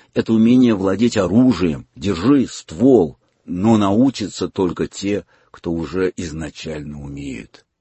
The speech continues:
И споткнутся те, кто считают минет ремеслом. Не стоит стараться,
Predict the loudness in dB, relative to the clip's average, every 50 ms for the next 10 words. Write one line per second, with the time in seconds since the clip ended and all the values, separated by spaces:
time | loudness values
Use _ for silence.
0 | _ _ _ _ _ _ _ _ _ -4 -4 -4 -2 0 0 0 0 -2 -4 0
1 | 2 2 2 2 -2 -6 -8 -8 -10 _ -4 0 2 2 2 0 -2 _ _ _
2 | _ _ -8 -6 -6 -6 -4 -8 -10 -12 -6 -2 0 2 2 2 0 -2 -4 -12
3 | _ _ _ _ -10 -8 -6 -6 -6 -6 -8 -8 -10 -10 -10 -8 -8 -8 -10 -12
4 | -12 -10 -8 -8 -8 -8 -10 -12 -18 _ _ _ _ _ _ _ _ _ _ _
5 | _ _ 0 0 0 2 2 2 4 4 4 0 -2 0 2 2 2 2 0 -2
6 | -8 -14 -18 -18 -20 -20